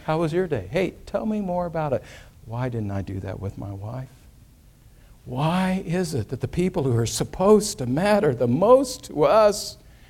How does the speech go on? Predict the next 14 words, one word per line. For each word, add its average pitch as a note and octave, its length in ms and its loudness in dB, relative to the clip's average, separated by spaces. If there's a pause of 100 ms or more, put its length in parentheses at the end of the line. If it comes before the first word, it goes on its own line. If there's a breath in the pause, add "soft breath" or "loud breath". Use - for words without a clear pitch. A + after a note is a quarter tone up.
(140 soft breath)
get D3 180 0
the B2+ 100 -2
least D#3+ 500 0
amount D3+ 260 -2
of C3 100 -4
our G#2+ 220 -4
energy G3+ 560 -6 (400 soft breath)
and G#2 180 -6
the F#2+ 80 -6
least D3 460 -2
amount C#3 300 -8
of A#2+ 100 -12
our A2 180 -6
attention? - 680 -14